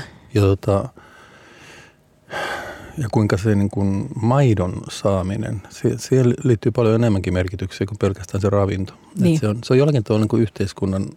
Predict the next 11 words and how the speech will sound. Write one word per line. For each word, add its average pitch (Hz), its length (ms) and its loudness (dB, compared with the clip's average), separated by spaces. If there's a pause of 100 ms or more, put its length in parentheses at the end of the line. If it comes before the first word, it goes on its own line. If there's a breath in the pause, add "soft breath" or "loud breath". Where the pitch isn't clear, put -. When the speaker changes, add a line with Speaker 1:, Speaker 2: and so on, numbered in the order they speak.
(220)
Speaker 1:
toimivuuden, 98 760 0
tai 104 120 0
on 104 100 2
ollut 110 300 2
sellainen 98 280 -6
yhteiskunnan 98 500 -6
toimivuuden 95 600 -2
niin 101 100 -6
kuin 98 140 -6
merkki, 98 460 -4
että - 140 -8